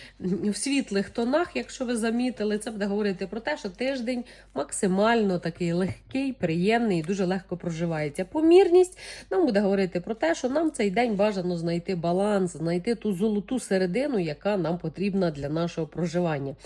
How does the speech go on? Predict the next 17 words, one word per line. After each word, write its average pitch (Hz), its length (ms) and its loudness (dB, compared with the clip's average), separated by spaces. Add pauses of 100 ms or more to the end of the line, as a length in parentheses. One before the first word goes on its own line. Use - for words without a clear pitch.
(320)
По 320 100 -4
помірності 330 720 6
в 302 100 2
нас 240 220 -2
нічого 185 520 -2
не 151 100 -2
відбувається. 233 840 0
День 196 320 4
проходить 175 680 0 (380)
в 175 460 -8
енергіях 190 760 4
таких, 196 420 -2 (120)
знаєте, 185 380 -2
благополучних. 262 1040 0
Тобто 254 300 -4
людина 339 500 4
собі 262 420 -2